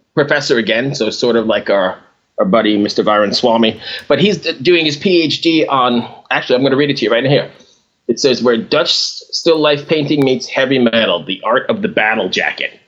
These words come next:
So not only is he doing his, he did, doing his P H D thesis on those battle jackets, which I've always been intrigued by when you go to those shows. I don't have one now. I mean, as a kid, I had a denim jacket with painting the buttons on it, but nothing as elaborate as they get now.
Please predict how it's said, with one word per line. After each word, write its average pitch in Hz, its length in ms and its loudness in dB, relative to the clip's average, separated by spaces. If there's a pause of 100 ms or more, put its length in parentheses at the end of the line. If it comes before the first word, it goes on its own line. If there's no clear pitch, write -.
(380)
So 147 120 0
not 170 180 2
only 160 240 4
is 139 60 -2
he 143 100 2
doing 135 280 2
his, 131 200 0
he 135 100 -4
did, 123 340 -4
doing 147 220 0
his 135 220 0
P 139 220 0
H 127 120 -4
D 127 160 -2
thesis 117 340 -2
on 104 500 -4
those 120 160 2
battle 123 320 0
jackets, 95 400 -6
which - 380 -4
I've 117 140 2
always 98 540 0 (460)
been 113 100 0
intrigued 110 380 0
by 104 140 0
when 104 140 -2
you 98 60 -4
go 98 100 0
to 95 60 -4
those 90 160 0
shows. 95 400 -2
I 127 80 2
don't 139 140 0
have 123 220 -2
one 120 180 0
now. 123 280 2
I - 40 0
mean, 120 140 0
as 110 140 -4
a 98 60 -8
kid, 120 200 -4
I 104 80 -2
had 98 140 -4
a 87 60 -4
denim 92 300 -4
jacket 95 300 -4
with 87 140 -14
painting 95 320 -6
the 90 80 -12
buttons 92 320 -6
on 85 120 -4
it, 80 60 -8
but 104 140 -4
nothing 123 400 0
as 98 160 0
elaborate 95 440 -2
as 87 140 -6
they 85 100 -6
get 76 240 -4
now. 117 440 -2